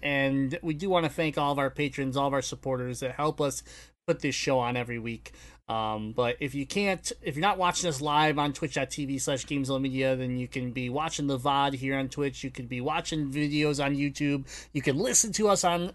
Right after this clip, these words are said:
iTunes, Stitcher, Spotify, TuneIn Radio, Google Podcasts, wherever you like to listen to podcasts, we're there. But, uh, we do appreciate all the support and just word of mouth and everything that you guys have, uh, shown us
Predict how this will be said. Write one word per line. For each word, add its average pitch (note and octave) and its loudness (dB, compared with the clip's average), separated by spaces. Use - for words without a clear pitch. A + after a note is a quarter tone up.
iTunes, E3 -2
Stitcher, F3 -2
Spotify, E3+ 0
TuneIn E3+ -2
Radio, F3 2
Google E3+ -2
Podcasts, E3+ -4
wherever A#3 4
you G3+ 4
like E3+ 6
to D#3 0
listen C#3+ 0
to C3 -2
podcasts, C3 0
we're F#3+ 2
there. B2 2
But, C3+ 2
uh, C3 6
we D#3+ 2
do F3 2
appreciate D3+ 0
all D#3+ 4
the D#3 2
support C#3 0
and B2+ -2
just B2+ -6
word D3 2
of C3 0
mouth C3 2
and C3 -4
everything B2+ -2
that B2 -4
you B2 -4
guys B2+ 0
have, B2 -4
uh, B2+ -6
shown C#3 -2
us - -4